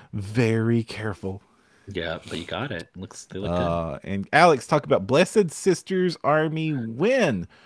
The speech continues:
Speaker 1: My, uh, my sibling has requested the Blessed Sisters, so, uh,
Speaker 2: Soon.
Speaker 1: they'll be, they'll be there. I've already printed, uh, a firefight team, uh, a fire team for it, uh, for Grimdark Future Firefight, because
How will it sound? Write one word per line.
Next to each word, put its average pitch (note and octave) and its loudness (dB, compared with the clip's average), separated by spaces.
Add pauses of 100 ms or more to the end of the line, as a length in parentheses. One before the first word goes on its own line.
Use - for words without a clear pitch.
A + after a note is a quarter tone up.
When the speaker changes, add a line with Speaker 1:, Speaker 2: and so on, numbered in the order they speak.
(220)
Speaker 1:
My, F#2+ -4
uh, G#2+ -2 (140)
my F#2+ -6
sibling G3+ 2
has C3+ -2
requested G2+ -4
the F#2+ -6
Blessed F#2+ -4
Sisters, D#3+ -8
so, F#2 -4 (600)
uh, F#2+ -4
Speaker 2:
Soon. E2 -6
Speaker 1:
they'll E2 -4
be, F#2+ -10 (160)
they'll F#2 -4
be G#2+ -2
there. B2 0
I've G#2+ 4
already C3+ 2
printed, C3 -2
uh, A2 2
a - -20
firefight C3 2
team, C2 -12 (140)
uh, D#2+ -6
a D#2+ -8
fire G2 0
team D#2 -12
for - -8
it, - -14 (540)
uh, D2+ -12
for - -12
Grimdark F#2 0
Future F2+ -8
Firefight, E2 -4
because A2+ 2